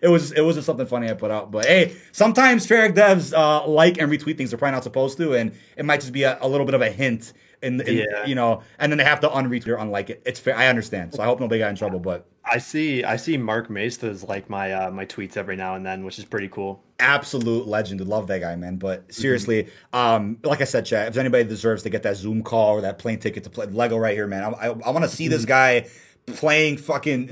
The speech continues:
Speaker 1: D L C one of cod twenty twenty-three Zombies, uh, early at the studio like they used to do it, man. 'Cause they
Speaker 2: <laughs>
Speaker 1: don't, 'cause they forgot about all, you know, they forgot about all Zombies people after, like, B O four. They got no, absolutely nothing for, uh, in Cold War. Um, and I guess 'cause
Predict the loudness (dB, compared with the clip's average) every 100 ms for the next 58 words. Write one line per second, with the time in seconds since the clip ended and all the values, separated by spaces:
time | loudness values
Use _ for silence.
0 | -6 4 6 6 2 0 2 2 0 0
1 | 0 0 -2 -14 -20 -10 0 0 0 -4
2 | -4 -4 -4 -2 -2 -4 -6 -10 _ _
3 | -6 -4 2 2 4 0 -2 -6 -2 0
4 | -2 -2 -6 -8 -8 -8 -8 -8 -4 0
5 | 0 0 -6 -14 -4 0 2 2 2 4
6 | 2 2 2 2 2 0 0 0 0 -2
7 | -2 -4 -6 -8 -4 -4 -4 -8 -6 -6
8 | -6 -2 -4 0 0 0 -2 -8 _ -2
9 | 2 2 2 4 2 2 -2 0 -4 -4
10 | -2 -4 -6 -4 -2 -2 -2 -4 -2 -2
11 | 0 0 -2 -6 _ _ -8 -2 0 -2
12 | -4 -2 0 2 2 -2 -8 -10